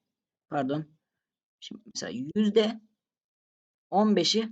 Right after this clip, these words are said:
hangi sayıda on ikidir diyoruz. Hemen şöyle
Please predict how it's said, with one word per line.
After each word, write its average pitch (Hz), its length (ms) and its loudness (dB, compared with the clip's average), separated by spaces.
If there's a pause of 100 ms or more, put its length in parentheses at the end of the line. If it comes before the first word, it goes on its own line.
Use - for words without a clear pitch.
(200)
hangi 190 300 -4
sayıda 135 360 -2
on 160 140 -4
ikidir 135 360 -4
diyoruz. 127 460 -6 (320)
Hemen 180 180 -2
şöyle 151 400 -4